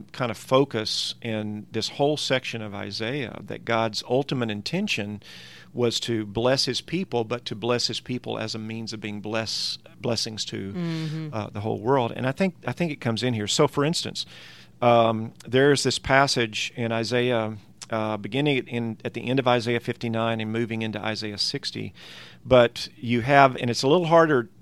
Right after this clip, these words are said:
Speaker 1: to hear in the English text, um, but verse nineteen of Isaiah fifty-nine says, "They will fear the name of the Lord in the west and his glory in the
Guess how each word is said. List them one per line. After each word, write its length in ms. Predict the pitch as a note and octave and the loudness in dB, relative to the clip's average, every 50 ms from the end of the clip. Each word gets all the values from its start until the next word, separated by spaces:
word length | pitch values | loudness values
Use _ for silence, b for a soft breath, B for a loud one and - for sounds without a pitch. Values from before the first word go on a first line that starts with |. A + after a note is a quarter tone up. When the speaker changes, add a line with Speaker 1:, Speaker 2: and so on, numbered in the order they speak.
| - | -6
Speaker 1:
to 160 | - - A#2 G#2+ | -2 0 0 0
hear 500 | - - - D3 C#3+ C#3+ C3 A#2 A2+ A2+ | -2 -2 0 2 4 4 4 4 2 0
in 240 | - A#2 A#2 A2 | -2 -2 -2 -2
the 80 | A2+ - | -2 -2
English 400 | - B2 A#2+ A#2 G#2+ G2 - - | -2 -2 -2 -2 -2 -4 -6 -2
text, 480 | - C3 C3 A#2+ A2 - - - - B B B B B B B B B B - | 0 0 2 2 0 -2 -6 -8 -8 B B B B B B B B B B -2
um, 600 | - A#2 A2+ A2+ A2 A2 A2 A2 A2 A2 G#2+ A2 - - - | 0 2 2 4 2 2 0 0 -2 -6 -8 -10 -12 -10 0
but 400 | A#2+ A#2+ A#2+ A2+ A2+ - - - - - | 2 4 4 4 4 0 -6 -16 -16 -6
verse 280 | A#2+ A#2+ B2 B2+ - - | -2 0 2 2 2 2
nineteen 500 | C#3 C3 B2+ C3 - - C3 B2+ B2+ B2 | 2 2 2 2 0 -4 -4 -2 -2 -2
of 100 | A#2 G#2 | 0 0
Isaiah 400 | A2+ A#2 A2+ G2+ A#2 A#2 A2+ A2 | 0 0 0 -2 -2 -2 -4 -4
fifty-nine 600 | - A#2+ A2 - A#2 A2 A2 A2 A2+ A2+ A2+ A2 | -4 -8 -8 -6 -6 -4 -4 -4 -4 -4 -4 -6
says, 480 | - - A#2+ A2 A2 A2 A2 - - B B B B B B B B - | -4 -4 -4 -4 -4 -4 -4 -6 -6 B B B B B B B B -6
"They 280 | A#2 A#2+ B2+ C3+ C#3+ | 0 2 4 4 4
will 160 | C#3+ C#3 C3 A2+ | 4 4 2 0
fear 420 | - - - C#3+ D3 D#3 E3 D#3+ | 0 0 2 2 4 4 4 4
the 100 | C#3+ C#3 | 2 2
name 220 | C3 C3+ C#3 C#3+ C#3 | 2 2 2 2 0
of 60 | B2+ | 0
the 60 | A#2 | 0
Lord 360 | A#2 A2+ A#2+ A#2+ B2 B2 A#2+ | 0 0 2 4 4 4 2
in 100 | A#2+ A2+ | 0 -2
the 60 | A2+ A2 | -2 -2
west 380 | G#2+ A#2 A#2+ B2 B2 A#2 - - | 0 0 2 2 2 0 -4 -4
and 160 | - B2 A2+ F#2+ | -4 -4 -4 -2
his 200 | B2 A#2+ - - | -4 -4 -4 -6
glory 540 | A2+ A#2 A#2 B2+ C3 C#3+ D3+ D3+ D3+ C#3+ | -4 -2 2 4 4 4 4 4 4 2
in 360 | C#3+ C#3+ - - B2+ B2+ A#2+ A#2 | 0 -2 -4 -2 -2 -2 -2 -2
the 140 | A2+ - | -4 -6